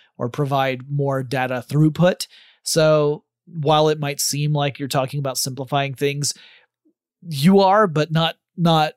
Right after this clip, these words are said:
fully. So it's still a little complicated. Apple representatives, uh, responded by expressing disappointment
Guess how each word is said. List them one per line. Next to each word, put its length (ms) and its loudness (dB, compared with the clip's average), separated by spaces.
fully. 760 -4
So 160 0
it's 120 0
still 280 4
a 80 2
little 360 0
complicated. 640 -12
Apple 380 2
representatives, 960 0
uh, 140 -6
responded 580 0
by 140 -2
expressing 500 -4
disappointment 800 -6